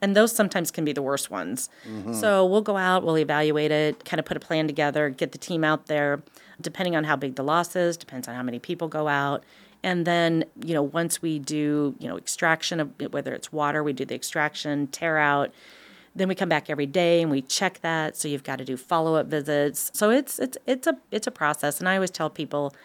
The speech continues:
Speaker 1: typically on water, it's a three to five day process, you know, from
Speaker 2: Mm.
Speaker 1: the time,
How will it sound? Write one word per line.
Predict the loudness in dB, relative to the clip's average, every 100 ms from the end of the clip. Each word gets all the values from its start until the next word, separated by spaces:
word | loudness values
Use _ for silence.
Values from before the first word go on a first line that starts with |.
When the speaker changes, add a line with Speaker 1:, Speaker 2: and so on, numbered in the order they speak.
| -20 _ _ -8
Speaker 1:
typically | -2 -2 0 0
on | 2
water, | 2 2
it's | 0
a | -4
three | -2 -2
to |
five | 0 -4 -2
day | -6
process, | -4 -4 -4 -6 -8 -6 -4
you |
know, | -4
from | -4 -6
Speaker 2:
Mm. |
Speaker 1:
the | -6
time, | -4 0 2 2 0